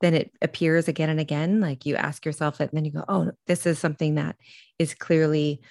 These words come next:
circling my mind, my body, my world." Um, and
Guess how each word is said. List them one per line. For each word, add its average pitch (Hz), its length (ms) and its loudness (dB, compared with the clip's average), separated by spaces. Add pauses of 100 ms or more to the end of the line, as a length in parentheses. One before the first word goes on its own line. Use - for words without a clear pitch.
(140)
circling 147 800 -2 (680)
my 156 160 0
mind, 147 420 2
my 147 140 -2
body, 139 680 -4
my 139 160 0
world." 139 580 2 (220)
Um, 147 400 0 (680)
and 156 460 2